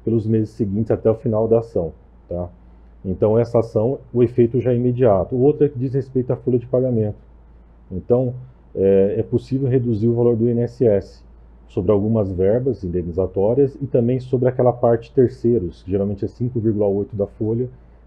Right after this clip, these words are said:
que a empresa paga para os terceiros. É possível uma medida liminar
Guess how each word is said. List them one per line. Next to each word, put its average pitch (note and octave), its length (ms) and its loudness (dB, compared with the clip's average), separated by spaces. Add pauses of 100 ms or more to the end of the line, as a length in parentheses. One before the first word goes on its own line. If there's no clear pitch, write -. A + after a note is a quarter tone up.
que - 80 0
a A2 40 4
empresa A2 500 2
paga G#2+ 560 2 (580)
para G#2+ 160 4
os G#2+ 100 -8
terceiros. G#2+ 680 0 (520)
É G2 140 2
possível A#2+ 540 -2
uma G#2 100 -2
medida F#2+ 200 -2
liminar G#2+ 640 0